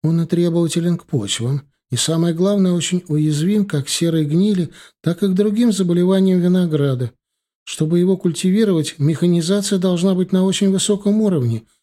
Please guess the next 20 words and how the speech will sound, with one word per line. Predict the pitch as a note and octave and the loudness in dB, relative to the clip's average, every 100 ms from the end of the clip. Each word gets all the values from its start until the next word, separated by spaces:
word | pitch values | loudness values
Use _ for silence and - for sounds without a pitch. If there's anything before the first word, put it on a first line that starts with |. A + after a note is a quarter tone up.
| _ - | _ -6
и | |
расходы | C3+ C#3+ - A3 A#3 F3 | -2 -2 -2 -2 0 0
будут | D3 F#3 F3+ | 0 -2 -4
сильно | - G3 G#3 G3+ | -2 0 0 2
выше, | E3 D#3 - C#3+ - _ _ _ | 0 0 -2 -6 -8 _ _ _
если | C3+ D#3 - | -2 -2 -2
сравнивать, | D#3+ F3+ G3 A3 F#3+ D3+ | -2 0 0 2 0 0
например, | D#3+ D3+ E3+ F#3 | -2 0 2 2
с | F3 | 0
мускатом | F#3 E3+ - G3 G3+ F3 | 0 -2 0 -2 0 0
или | E3+ | 0
каберне. | E3 F3 F3 E3 D3+ C#3 C3 _ _ _ _ _ _ _ _ | 0 0 0 0 0 0 -2 _ _ _ _ _ _ _ _
Не | - G3+ | -2 0
подходит | G#3+ G#3+ - G3 G3+ G#3+ | 0 -2 0 0 0 0
он | A3 | 0
для | G3+ F#3+ | 2 0
всей | - D3+ | 0 -2
страны, | - D#3 D3+ | 0 0 0
к | A#2+ | -2
сожалению». | - A#2 B2+ A#2 G2 F2+ E2+ | -2 -2 0 0 0 -4 -8